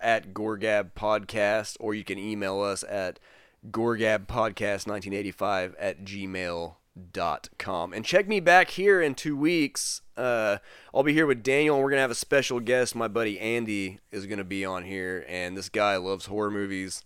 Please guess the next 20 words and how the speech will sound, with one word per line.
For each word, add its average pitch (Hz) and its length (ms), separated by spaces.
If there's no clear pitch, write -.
loves 95 400
gore. 98 360
I'm 95 80
really 98 200
excited. 95 360
We're 98 120
gonna 110 100
do 101 180
Laid 101 240
to 95 60
Rest 92 420
two 85 480
with 95 200
Andy. 87 580
Uh, 104 360
so 120 340
for 123 360
Uncle 143 280
Pony 139 320
Boy 123 500